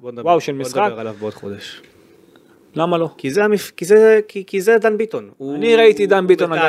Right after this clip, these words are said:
Speaker 2: הגנתית. לא, אני ראיתי דן ביטון, גם
Speaker 1: אבל יש
Speaker 2: במשחק,
Speaker 1: לו נפילות.
Speaker 2: גם אצל,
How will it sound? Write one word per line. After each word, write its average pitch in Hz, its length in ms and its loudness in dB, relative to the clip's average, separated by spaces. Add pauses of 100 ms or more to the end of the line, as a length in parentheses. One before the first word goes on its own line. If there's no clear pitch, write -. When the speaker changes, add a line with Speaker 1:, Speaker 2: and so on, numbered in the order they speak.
Speaker 2:
הגנתית. 170 440 -2 (220)
לא, 175 360 2
אני 202 160 4
ראיתי 208 200 4
דן 190 260 0
ביטון, 175 240 0 (100)
גם 226 200 -6
Speaker 1:
אבל 311 100 0
יש - 140 -2
Speaker 2:
במשחק, 277 100 0
Speaker 1:
לו 277 60 -4
נפילות. 302 360 -2
Speaker 2:
גם 370 180 0
אצל, 320 240 -2